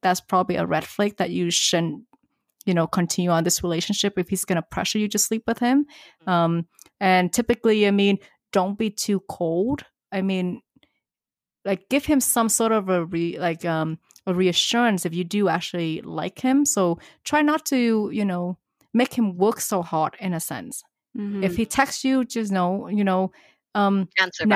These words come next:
Speaker 1: nowadays we are older, right? So if, if you receive a text and you really like the guy,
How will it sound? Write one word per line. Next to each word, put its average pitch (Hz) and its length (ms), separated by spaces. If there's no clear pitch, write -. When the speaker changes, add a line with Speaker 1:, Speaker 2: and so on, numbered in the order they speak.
Speaker 1:
nowadays 202 380
we 220 140
are 202 140
older, 202 460
right? 175 320
So 180 300
if, 175 320
if 190 280
you 202 160
receive 190 320
a 185 60
text - 320
and 202 100
you 185 80
really 208 140
like 185 160
the 185 80
guy, 175 380